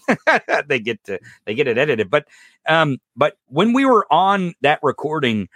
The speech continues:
Speaker 2: uh, the events had just kinda broke right before
Speaker 1: Yeah, yeah.
Speaker 2: And, uh, Dakota actually talks about the manifesto. I guess he was able to read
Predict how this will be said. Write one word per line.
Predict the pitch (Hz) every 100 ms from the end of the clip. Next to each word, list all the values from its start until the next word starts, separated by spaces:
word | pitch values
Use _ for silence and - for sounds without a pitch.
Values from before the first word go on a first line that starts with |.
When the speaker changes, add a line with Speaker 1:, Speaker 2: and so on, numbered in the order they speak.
| - _ _
Speaker 2:
uh, | 104 104
the | 104
events | 107 135 180 -
had | - 110
just | 101 127 -
kinda | 117 110
broke | 82 104 98 101
right | 107
before | - 92 95 101 90 76 _ _ - _ -
Speaker 1:
Yeah, | 101
yeah. | 101 92 90
Speaker 2:
And, | 107 110 110 110
uh, |
Dakota | 104 110 - 185
actually | 147 123 -
talks | 110 123 120
about | 110 101 98
the | 98
manifesto. | 104 101 - 107 - 95
I | 87
guess | 90 107 -
he | 104
was | 87
able | 101 107
to | 90 85
read | 95 110 110